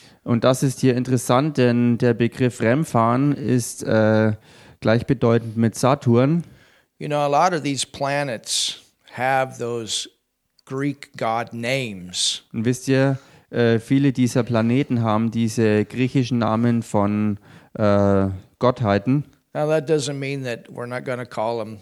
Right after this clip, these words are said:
Speaker 2: their names.
Speaker 1: Das bedeutet jetzt aber nicht, dass wir, äh,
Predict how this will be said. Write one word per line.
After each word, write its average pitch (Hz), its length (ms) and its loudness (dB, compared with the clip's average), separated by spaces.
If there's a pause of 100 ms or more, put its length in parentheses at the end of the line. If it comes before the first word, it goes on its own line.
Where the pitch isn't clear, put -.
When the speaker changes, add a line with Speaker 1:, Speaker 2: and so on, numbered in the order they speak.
Speaker 2:
their 110 160 -6
names. 98 640 -8 (720)
Speaker 1:
Das 117 220 -2
bedeutet 123 420 2
jetzt 123 220 0
aber 110 200 2
nicht, 131 300 0
dass 113 340 2
wir, 135 220 2 (400)
äh, 110 380 4